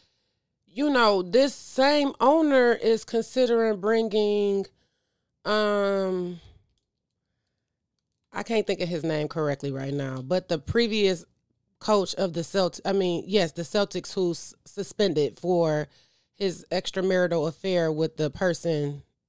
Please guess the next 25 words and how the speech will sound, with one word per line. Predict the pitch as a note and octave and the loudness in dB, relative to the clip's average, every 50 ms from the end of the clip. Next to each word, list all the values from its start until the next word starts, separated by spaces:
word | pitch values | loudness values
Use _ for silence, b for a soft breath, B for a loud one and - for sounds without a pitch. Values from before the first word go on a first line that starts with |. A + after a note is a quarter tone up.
| _ | _
on | - E3 D#3+ | -4 -2 -2
the | D3+ | -2
team. | C#3 - F#3 D#3 B2+ A#2 C3+ C#3 - _ _ _ _ _ _ _ _ _ _ _ _ _ _ _ _ _ _ _ - | -2 -2 -2 0 -2 -2 -6 -10 -14 _ _ _ _ _ _ _ _ _ _ _ _ _ _ _ _ _ _ _ 0
Um, | A#3+ B3 B3 A#3+ A#3+ A#3 A3+ A3+ A3 G#3+ G3+ G3 F#3+ E3 D3 C3 - _ _ _ _ _ _ _ _ _ _ _ _ _ _ _ _ _ _ _ _ _ _ _ _ _ _ _ _ - | 2 4 4 6 6 4 4 4 2 2 0 0 -2 -4 -6 -8 -12 _ _ _ _ _ _ _ _ _ _ _ _ _ _ _ _ _ _ _ _ _ _ _ _ _ _ _ _ 0
I | - D4+ | 2 4
mean, | E4+ F4+ F4 D#4+ D#4 D4+ C#4+ C4+ B3+ A#3 G#3 E3+ C#3+ - - _ _ _ _ _ _ _ _ _ _ _ _ _ _ _ _ _ _ _ _ _ _ G#3 G3+ G3 | 6 6 6 6 4 4 2 2 2 0 0 -2 -4 -8 -14 _ _ _ _ _ _ _ _ _ _ _ _ _ _ _ _ _ _ _ _ _ _ -20 -10 2
that | F#3 B3+ D4+ G4 A4+ G4+ | 4 6 6 6 6 6
was | F#4+ F4 C#4 | 4 6 8
already | D#4 D4 C#4 C4+ A#3+ A#3+ | 8 10 10 8 6 4
controversy | - - B3+ B3 A#3+ - B3 G#3+ G3+ G#3+ G#3+ G#3+ - F#3+ F3 F3 | 2 2 2 2 2 2 2 4 4 4 4 4 0 0 2 2
enough, | E3+ F3 F#3 D#3+ C#3 B2 - - - | 4 4 4 4 4 2 0 -4 -2
and | G3 F#3+ F#3+ | -2 0 2
you're | F#3+ A3 A#3+ B3+ | 4 4 4 4
trying | - - B3 A#3 A3 G#3+ G3+ G3 | 2 0 0 2 2 2 2 0
to, | F#3+ - F#3+ | -2 -4 -6
you | F3 F#3+ F#3+ F3 | -4 -4 -4 -2
fire | - G3+ G3+ A3 A#3 A#3 | 2 4 4 6 6 4
your | A#3 A3 A3 G#3 | 4 2 0 -2
coach, | - G3+ F#3+ F#3+ F3 - F#3+ | 0 0 0 0 0 0 -2
you | G3 | -2
wanna | F#3+ F#3 F3+ E3 | 0 0 0 -2
bring | D3+ F#3 G3 G3 G3 | 0 0 0 2 2
this | G3 G3+ G3+ | 0 0 -2
coach | - - F#3+ F#3 E3+ - - | -4 -4 -2 -2 -2 -2 -2
in | F#3 F3+ F3 E3 D#3+ D#3 | 0 0 0 0 0 -2